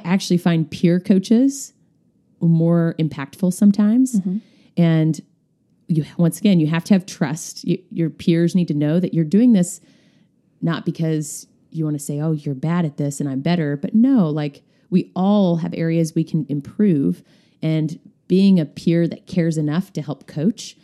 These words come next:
Speaker 1: that's
Speaker 2: Mm-hmm.
Speaker 1: huge. And so coaching and developing others, and sometimes that's even,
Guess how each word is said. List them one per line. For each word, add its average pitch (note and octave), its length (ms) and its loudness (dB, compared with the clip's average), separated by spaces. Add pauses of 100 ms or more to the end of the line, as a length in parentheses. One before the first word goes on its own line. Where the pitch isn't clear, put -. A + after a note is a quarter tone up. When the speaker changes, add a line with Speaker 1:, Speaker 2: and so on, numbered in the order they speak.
(140)
Speaker 1:
that's F3 280 -2
Speaker 2:
Mm-hmm. F3 160 -2
Speaker 1:
huge. A3 480 0 (320)
And E3+ 100 2
so E3+ 100 2
coaching G#3+ 640 4
and D#3+ 100 -2
developing E3+ 580 2
others, F3 320 2
and D#3+ 120 -4
sometimes C4 400 4
that's F3 180 0
even, F3 380 4